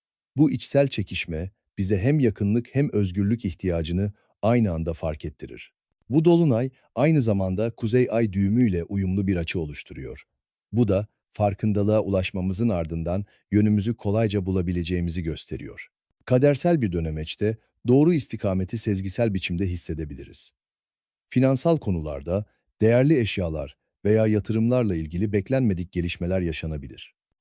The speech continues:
Ancak Boğa'nın enerjisi, bu tür değişimlerde sabırlı ve temkinli kalmamızı öğütler.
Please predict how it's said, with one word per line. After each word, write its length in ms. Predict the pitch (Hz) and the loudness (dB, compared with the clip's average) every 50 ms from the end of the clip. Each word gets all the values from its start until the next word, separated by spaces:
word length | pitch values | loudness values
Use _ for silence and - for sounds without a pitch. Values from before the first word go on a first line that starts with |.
| _ - | _ 0
Ancak 380 | 107 123 135 120 135 131 - - | 2 2 4 4 2 0 0 0
Boğa'nın 380 | 95 101 104 104 113 131 139 | 0 2 2 4 2 2 0
enerjisi, 720 | 110 95 90 87 82 80 78 73 76 - - 95 107 120 120 _ _ _ _ _ - | 0 0 -2 -2 -2 -4 -6 -6 -6 -6 -4 -2 -2 -4 -4 _ _ _ _ _ 2
bu 140 | 139 170 - | 2 2 4
tür 220 | - 165 135 107 | 4 2 2 2
değişimlerde 640 | 104 98 95 - - 95 90 90 87 87 87 107 107 | 2 2 0 0 -2 -2 -2 -2 -2 -2 -2 -2 -4
sabırlı 480 | - - 95 87 98 98 101 120 127 | -4 -4 -4 -2 -2 0 0 2 2
ve 80 | 110 98 | 0 0
temkinli 480 | - - 98 90 82 - 95 101 120 113 | 0 -2 -4 -4 -2 -2 0 0 0 0
kalmamızı 520 | - 95 85 80 80 76 80 78 78 87 | -2 -2 -4 -2 -4 -6 -6 -6 -6 -8
öğütler. 580 | 78 - - 73 - - - - - - - | -8 -8 -10 -14 -14 -16 -16 -16 -16 -20 -20